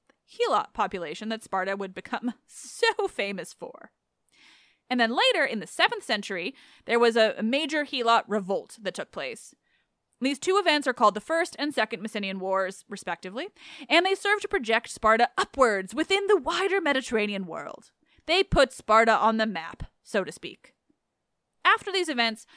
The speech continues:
Sparta isn't just some city in the Peloponnese. They are now <laughs> that one city that took over an entire area. The rest of the Greek world is suddenly thinking, like, "Hey, maybe we should keep an eye on them. They seem like they've, uh, got something going on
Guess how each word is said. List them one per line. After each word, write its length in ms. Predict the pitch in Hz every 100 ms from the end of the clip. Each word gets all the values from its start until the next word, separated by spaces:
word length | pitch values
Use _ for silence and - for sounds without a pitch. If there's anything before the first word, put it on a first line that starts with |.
| -
Sparta 340 | - - 359 415
isn't 260 | 320 294
just 140 | 254 -
some 180 | 240
city 260 | 220 - 208
in 60 | 240
the 60 |
Peloponnese. 680 | 240 190 208 190 131 208 - -
They 180 | 214 262
are 100 | 269
now 340 | 262 277 269
<laughs> 40 |
that 360 | 214 240 269 254
one 240 | 226 381
city 320 | 440 220 202 196
that 160 | 190
took 240 | - 262 254
over 280 | 208 202
an 80 | 196
entire 640 | 190 170 - 285 415 427 427
area. 520 | 240 233 160 - - _ _ _ _ _ _ _ _ _ _ _ -
The 120 | 226 247
rest 320 | 302 453 392
of 60 |
the 80 | 311
Greek 240 | 233 220 196
world 200 | 190 180
is 120 | 196
suddenly 340 | 247 254 240
thinking, 320 | 226 233 214
like, 160 | 185 170
"Hey, 460 | - 453 494 392 220
maybe 400 | 285 415 440 440
we 100 | 453
should 160 | 440 440
keep 160 | 392 403
an 100 | 415
eye 280 | 440 480 415
on 140 | 294
them. 540 | 208 180 165 - - 233 _ _ _
They 180 | 254 311
seem 220 | 381 349
like 200 | 381 370
they've, 200 | - 359
uh, 260 | 349 349 330
got 220 | 330 359 370
something 260 | 403 415 415
going 200 | 403 427
on 200 | 453